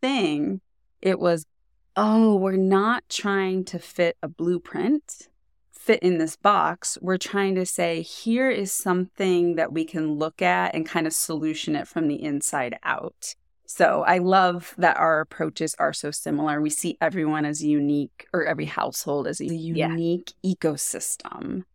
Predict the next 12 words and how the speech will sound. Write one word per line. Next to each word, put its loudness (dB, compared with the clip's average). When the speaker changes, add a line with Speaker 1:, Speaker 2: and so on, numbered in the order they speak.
Speaker 1:
which -2
I 6
think 0
right 4
now 2
is 2
so 6
important 2
for 0
people -4
to -4
realize. -2